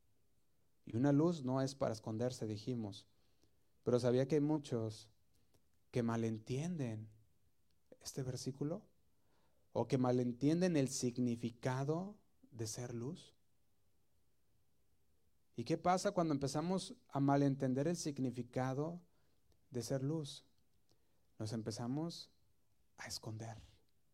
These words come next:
Como aquella luz que dice esa lámpara que se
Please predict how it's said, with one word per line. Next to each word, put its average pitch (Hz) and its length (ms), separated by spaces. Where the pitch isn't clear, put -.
Como 110 200
aquella 131 320
luz 143 300
que 120 120
dice 120 260
esa 131 180
lámpara 127 460
que 117 100
se 110 140